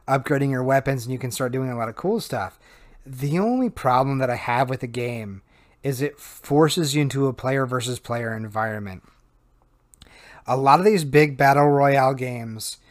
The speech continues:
do have the player versus environment.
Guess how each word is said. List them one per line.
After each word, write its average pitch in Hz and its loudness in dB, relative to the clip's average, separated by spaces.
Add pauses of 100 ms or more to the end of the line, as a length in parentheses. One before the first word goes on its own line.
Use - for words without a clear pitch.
(400)
do 151 4
have 143 4
the 143 0
player 143 0
versus 127 -6
environment. 117 -4